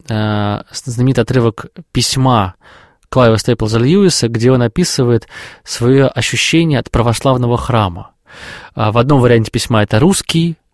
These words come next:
храм, в другом варианте — это греческая служба. И отец Александр Шмеман у себя в дневниках цитирует эту запись, как, э, она ему близка, и Льюис пишет о том, что вот для меня образец службы — это русская служба, потому что кто-то лежит,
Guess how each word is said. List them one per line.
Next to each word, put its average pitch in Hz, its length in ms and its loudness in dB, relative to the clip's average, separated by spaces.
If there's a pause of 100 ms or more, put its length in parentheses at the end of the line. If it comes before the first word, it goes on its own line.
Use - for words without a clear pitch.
(360)
храм, 127 500 0 (260)
в - 80 -20
другом 127 260 4
варианте — 117 260 2
это - 100 -6
греческая 139 520 2
служба. 123 520 0 (460)
И 131 160 2
отец - 280 -2
Александр 127 380 0
Шмеман 151 460 2
у 120 40 2
себя 117 200 0
в 117 40 -2
дневниках 123 480 2
цитирует 120 640 0 (460)
эту 120 220 -4
запись, 147 420 2
как, - 280 -6
э, 107 160 -2
она 120 180 0
ему 117 140 2
близка, 156 520 0 (360)
и 113 100 -4
Льюис 135 300 2
пишет 156 260 -2
о 123 40 -4
том, 120 160 -2
что 110 300 -2 (320)
вот 120 120 -2
для 127 100 2
меня 165 180 4
образец 147 540 0
службы — 180 360 0
это 143 140 -4
русская 135 320 -4
служба, - 460 -12 (360)
потому 139 300 2
что 127 460 0
кто-то - 320 -2
лежит, 113 440 -2